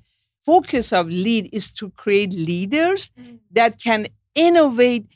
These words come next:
Speaker 1: new experiences, new product, new interaction, right? And keep up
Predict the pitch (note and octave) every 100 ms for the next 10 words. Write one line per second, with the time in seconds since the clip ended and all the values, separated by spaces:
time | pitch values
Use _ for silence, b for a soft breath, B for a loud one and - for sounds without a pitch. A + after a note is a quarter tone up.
0 | - G#3 A3+ B3 C4 - B3 - - C#4+
1 | B3+ G3+ E3 D3 D#3+ D#3+ F3+ A3 C4 C4
2 | - - C#4+ C#4+ A3+ E3+ D3+ G3 A3+ C4
3 | C4+ C4+ C4+ - B3+ B3 B3 C#4+ - -
4 | F3 D3 - F#3+ G#3 C#4+ - b b -
5 | A#3+ - - D#4 D#4 - D4+ D#4+ B3